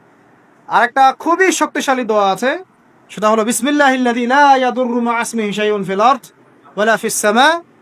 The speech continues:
ওয়া হুয়া সামিউল আলিম", তিনবার করে। এইটা যে পড়বে, এই যে জিন বলেন, ভূত বলেন, এই যে পেতনি বলেন, যেগুলো আমরা ভয় পাই, ঠিক আছে, চোখ লাগা বলেন, বদনজর বলেন, যা যা আছে,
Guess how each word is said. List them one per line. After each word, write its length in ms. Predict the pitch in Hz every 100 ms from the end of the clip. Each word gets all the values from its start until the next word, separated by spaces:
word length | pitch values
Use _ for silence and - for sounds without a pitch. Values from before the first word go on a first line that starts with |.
| _
ওয়া 100 | 175
হুয়া 180 | 185 208
সামিউল 400 | 196 220 226 233
আলিম", 240 | 208 202 196
তিনবার 360 | 254 240 220
করে। 180 | 170 147
এইটা 300 | 175 240 294
যে 120 | 285
পড়বে, 460 | 285 311 302 247 170 _ _ _ _ _ _ _ -
এই 140 | 220
যে 140 | 254 233 170 _ - 170
জিন 340 | 240 302 277
বলেন, 520 | 254 262 254 233 190
ভূত 200 | 170 277
বলেন, 360 | 202 233 247 240
এই 60 |
যে 80 | 220
পেতনি 400 | 214 254 254 269
বলেন, 320 | 240 240 233
যেগুলো 240 | 208 208 226
আমরা 180 | 220 214 - 190
ভয় 200 | 202 220
পাই, 260 | 214 165 131 - _ _ _ _ _ _
ঠিক 100 | 214
আছে, 120 | 226
চোখ 260 | 196 254 247
লাগা 300 | 254 240 240
বলেন, 320 | 220 220 220
বদনজর 500 | 208 226 226 233 233
বলেন, 440 | 208 214 214 196 165
যা 260 | 156 285
যা 160 | 330 311
আছে, 360 | 240 185 143